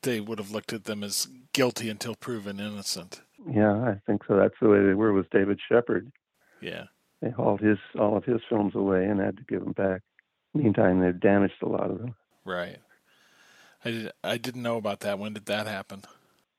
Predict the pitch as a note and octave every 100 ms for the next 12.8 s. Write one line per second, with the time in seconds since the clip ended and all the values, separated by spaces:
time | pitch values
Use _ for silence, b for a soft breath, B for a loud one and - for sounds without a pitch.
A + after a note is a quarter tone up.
0 | _ A2 A#2 C3 B3 C#4+ C3 A#2 - A#2+
1 | A2+ F#2+ G#2 G#2 F#2+ G2+ G2+ - _ _
2 | - F2+ - A#2 G2+ _ _ _ _ _
3 | _ B3 G#2 F#2+ G2+ A2 - _ _ A2
4 | G#2 A2+ - A#2 G#2+ G#2+ G#2+ G2+ G2+ G#2
5 | G2 - _ _ - A2+ G2 A2 G2 F#2+
6 | G2+ - G#2+ G2+ G#2+ - _ _ _ _
7 | G#2+ A2 A2+ G#2 F#2+ G#2+ _ _ _ _
8 | _ _ _ _ _ - A#2 C3 A2+ -
9 | A#2+ G#2+ G2 - A2 G#2+ - _ _ _
10 | _ _ _ _ _ _ _ _ C#3 A#2
11 | A#2+ - G#2 - A2 A#2+ A#2 A2+ G2 A#2
12 | C3 A2+ G#2+ B2+ G#2 - A2+